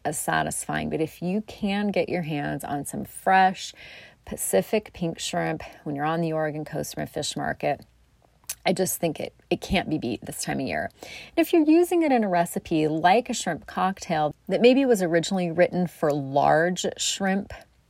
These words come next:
like somewhere in the fifty-one to sixty count, sort of medium sized, you can skip all of the shelling and deveining and pre-cooking that goes along with using that variety of shrimp,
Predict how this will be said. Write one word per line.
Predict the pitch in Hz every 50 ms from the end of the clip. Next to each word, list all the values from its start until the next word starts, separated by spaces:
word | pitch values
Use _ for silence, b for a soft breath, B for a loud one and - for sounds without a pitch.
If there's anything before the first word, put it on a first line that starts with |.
| _ -
like | 151 160 - -
somewhere | - - - 165 165 160 160 156
in | 147 151 160 151
the | 139 139
fifty-one | 139 - - 170 156 - 170 160 156 151 151 151 147
to | -
sixty | - - 160 - - - - 156
count, | - - 170 160 160 - - B B B B B B B
sort | - 175 165
of | 151
medium | 151 156 156 156 165 156 156 170 165 170 170 160
sized, | - - 170 165 160 165 - - B B B B B B B
you | 294 311 -
can | - - 262 302 285 269
skip | - - - - - - - - 330 302 220 180 - 190 - B B B B _ -
all | - 220 240 254 262 277 277 269 262
of | 247 220 208 196 180
the | 190 202 190 185 180 180 B B B B B B B
shelling | - - - - 220 214 220 220 220 214 208 208
and | 180 170 165 147
deveining | 156 156 165 156 160 170 175 185 190 196 196 196 190 185 175
and | 160 156 165
pre-cooking | - - - 220 208 202 196 - - 262 247 - - 196 185 175 175 175 170 165
that | 180 -
goes | 156 185 180 180 170 -
along | 175 170 180 190 196 196 180
with | 160 160 -
using | 175 170 170 160 - 170 156 156 156 151 - _
that | - 185 196 240 269 - -
variety | - 196 180 170 156 151 156 147 151 151
of | 147 156
shrimp, | - - - 156 151 151